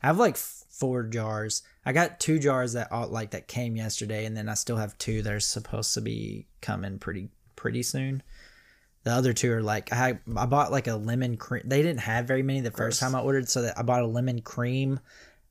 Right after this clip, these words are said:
Speaker 1: almond butter, and a circus cookie peanut butter, uh, which is weird. I ordered those first, and they still aren't here.
Speaker 2: <laughs>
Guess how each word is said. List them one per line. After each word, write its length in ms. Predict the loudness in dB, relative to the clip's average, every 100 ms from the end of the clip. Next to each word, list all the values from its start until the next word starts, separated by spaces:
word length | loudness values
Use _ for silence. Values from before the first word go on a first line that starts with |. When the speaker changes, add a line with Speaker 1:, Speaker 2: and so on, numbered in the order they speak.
| -2
Speaker 1:
almond 340 | 2 2 4
butter, 560 | 6 8 8 8 6 0
and 280 | -4 -2 -2
a 520 | -2 -2 -4 -4 -8 -2
circus 580 | 0 2 0 0 2 0 -2
cookie 540 | -4 -2 -2 -2 -4 -10 _ _ _ _ _ _ _ _ _ _ _ _ _ _ _ -4
peanut 280 | -2 0
butter, 360 | 0 0 0 -4 _ _ _ _ _ _ _ _
uh, 260 | -6 -4 -6 -4
which 160 | 0 2
is 100 | 4
weird. 280 | 6 6 6
I 140 | 4
ordered 320 | 4 4 2
those 220 | 0 0 0
first, 380 | 0 0 0
and 80 | -2
they 80 | -2
still 220 | -2 -2
aren't 240 | -2 -4 -8
here. 500 | -8 -4 -2 -2 -6 -10 -4
Speaker 2:
<laughs> 160 | -4